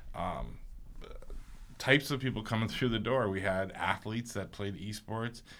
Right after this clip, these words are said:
We had, um, folks that were more into sci-fi and anime that wanted to come out. Um, but you saw this collection of, um, different folks from different backgrounds come together.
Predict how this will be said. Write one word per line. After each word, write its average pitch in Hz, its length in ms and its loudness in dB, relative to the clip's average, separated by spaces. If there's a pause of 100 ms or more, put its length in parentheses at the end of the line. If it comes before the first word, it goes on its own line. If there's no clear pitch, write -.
(220)
We 98 160 2
had, 92 500 0
um, 87 280 -6
folks 104 360 2
that 104 140 4
were 98 140 2
more 98 320 4
into 95 680 -2
sci-fi 101 380 2
and 104 80 6
anime 135 300 4
that 123 100 2
wanted 123 180 2
to 120 60 -2
come 120 200 -2
out. 120 260 0 (420)
Um, 110 220 4
but 113 160 2
you 117 60 0
saw 135 220 8
this 131 160 4
collection 113 540 2
of, 98 140 0 (180)
um, 95 300 -6 (120)
different 120 480 6
folks 101 260 0
from 98 140 -2
different 95 280 0
backgrounds 95 440 -2
come 98 180 -2
together. 92 480 0